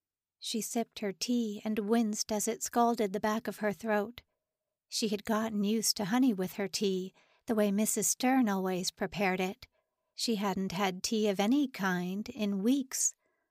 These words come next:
not since her meeting with Mister Tong. She pictured the old man's leathery skin, remembered his prayer for her before she left him, recalled his butchered corpse. Her heart was sore,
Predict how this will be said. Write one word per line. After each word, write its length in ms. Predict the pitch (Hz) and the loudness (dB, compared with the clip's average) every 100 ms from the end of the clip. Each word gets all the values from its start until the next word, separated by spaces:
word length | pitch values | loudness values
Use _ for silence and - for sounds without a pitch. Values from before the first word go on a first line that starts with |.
| - | -4
not 300 | 196 180 - | 0 0 -2
since 300 | - 196 - | -2 -2 -2
her 100 | 202 | 0
meeting 340 | 196 226 208 | 2 2 2
with 200 | 185 175 | -2 -2
Mister 340 | 202 185 - 175 | -2 -2 -4 -6
Tong. 580 | - 214 202 180 185 190 _ _ _ _ _ _ _ _ | -2 2 2 0 -4 -8 _ _ _ _ _ _ _ _
She 180 | - 254 | -6 -6
pictured 600 | 247 302 - 208 185 190 | -2 -4 -2 -2 -2 -2
the 140 | 214 | 0
old 240 | 202 208 202 | 0 0 0
man's 380 | 208 196 202 | -2 -2 -4
leathery 460 | 220 214 214 208 208 | 0 0 2 0 0
skin, 520 | - - 220 196 196 - _ _ _ _ _ | -2 0 0 0 -4 -10 _ _ _ _ _
remembered 560 | 196 196 202 190 202 190 | -2 0 0 -2 -4 -4
his 220 | 202 - | -2 -2
prayer 340 | - 233 226 | 0 2 2
for 160 | - 202 | 0 -2
her 360 | 190 202 202 - - | -2 -4 -6 -12 -10
before 280 | 214 226 | -6 -4
she 160 | 202 226 | -2 0
left 320 | 208 220 - | 0 -2 -2
him, 320 | 214 196 202 - _ _ _ _ _ _ _ _ _ | -4 -4 -6 -8 _ _ _ _ _ _ _ _ _
recalled 460 | 190 190 202 196 190 | -6 -4 -2 -2 -2
his 220 | 196 - | -6 -4
butchered 440 | - 202 - 196 | -4 -4 -6 -8
corpse. 560 | - 220 208 - - - _ _ _ _ _ _ _ _ _ _ | -2 0 0 0 -2 -2 _ _ _ _ _ _ _ _ _ _
Her 180 | 208 185 | -6 -2
heart 420 | 202 190 - - | 0 -2 -4 -4
was 160 | 214 | 2
sore, 640 | - - 202 190 185 202 | 2 4 2 0 -2 -6